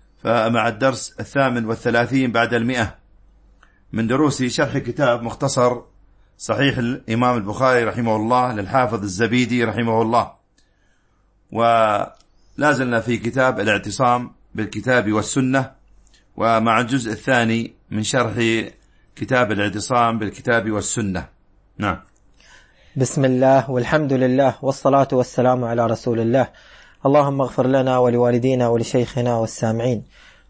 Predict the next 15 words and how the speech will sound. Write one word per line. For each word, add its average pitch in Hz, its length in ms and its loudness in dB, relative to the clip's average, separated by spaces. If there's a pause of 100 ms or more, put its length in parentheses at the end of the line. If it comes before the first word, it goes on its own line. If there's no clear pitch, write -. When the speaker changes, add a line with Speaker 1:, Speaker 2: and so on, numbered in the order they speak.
(120)
Speaker 2:
قال 131 220 4
الحافظ 123 440 0
الزبيدي 120 480 2
رحمه 117 340 -2
الله 123 180 0
في 120 180 -6
مختصره 120 580 -2
على 113 200 0
صحيح 123 300 -6
البخاري 117 460 -2
تحت - 280 -4
كتاب 127 440 0
الاعتصام 120 540 -2
بالكتاب 120 580 0
والسنة 123 500 -2